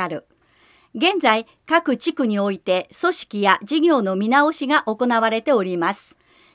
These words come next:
西山口地区などの事例を参考に、他の地区においても、その地区の特性や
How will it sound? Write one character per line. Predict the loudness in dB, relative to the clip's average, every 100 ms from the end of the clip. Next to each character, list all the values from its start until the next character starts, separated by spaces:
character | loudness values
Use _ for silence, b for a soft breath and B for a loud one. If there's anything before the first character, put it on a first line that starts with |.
| -2
西 | 0 2 2
山 | 4 6 6
口 | 4 0
地 | -4 -2
区 | 0
な | 0
ど | 0
の | -2 -2
事 | 0 2
例 | 2
を | 2 0
参 | 0 -2
考 | 2 2
に、 | 2 -2 -6 b b
他 | 0 4 6
の | 6 4
地 | 0
区 | -2
に | 0
お | 4
い | 4
て | 2 -2
も、 | -2 -4 b -4
そ | 4
の | 6 4
地 | 0
区 | -2
の | -2 0
特 | 0 -2
性 | 4 6 8
や | 6 4